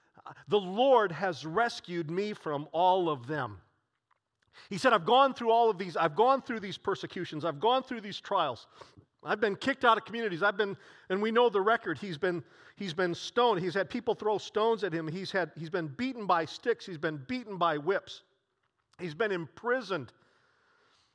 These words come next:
But he looks and he says, "The, the Lord has rescued me from all of them." He could look back on his life. Again, decades of following Jesus.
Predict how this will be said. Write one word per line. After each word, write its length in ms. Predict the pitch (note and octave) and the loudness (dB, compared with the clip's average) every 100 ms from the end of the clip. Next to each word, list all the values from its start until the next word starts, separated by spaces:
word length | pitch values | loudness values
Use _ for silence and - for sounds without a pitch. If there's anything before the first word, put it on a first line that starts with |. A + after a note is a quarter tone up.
| _ _ - - | _ _ -20 -2
But 120 | G#3 A#3 | 0 2
he 100 | A3 | 2
looks 260 | B3+ - | -2 -2
and 100 | B3 | -4
he 60 | A3 | -2
says, 280 | - F#3 D3 | 0 -2 -2
"The, 180 | F3+ E3 | -6 -4
the 100 | C#3+ | -2
Lord 540 | F#3 F3+ A#3 B3+ G#3+ F#3+ | -2 0 2 4 4 2
has 260 | F3+ E3 C#3 | -4 -4 -2
rescued 600 | F#3 G#3+ - G3+ F3+ D#3 | 0 0 -4 -10 -8 -4
me 200 | F3 F3 | -4 -4
from 340 | - D#3+ - | -4 -4 -4
all 320 | D3+ E3+ F3 E3 | 0 2 4 0
of 120 | C#3 | -2
them." 160 | C3+ - - - | -6 -8 -20 -8
He 140 | - B3 | -4 -2
could 220 | G#3 D#3+ | -4 -4
look 340 | G3 D4 C#4 | 0 0 0
back 300 | A3 A#3+ - | 0 2 2
on 180 | G#3 G3+ | 0 0
his 280 | F3+ F3 D3 | -2 -4 0
life. 240 | F3 C3+ | 0 0
Again, 440 | D#3 D#3+ A3 E3 B2+ | -6 -6 -4 -6 -2
decades 540 | G#3+ A#3+ C4 A3+ D3+ | -2 -2 -4 -6 -6
of 120 | F3 - | -8 -2
following 540 | G3+ F#3+ F#3+ F3 D#3+ | 4 4 4 -2 -4
Jesus. 500 | B2+ E3 D#3 A#2 | -6 -6 -8 -14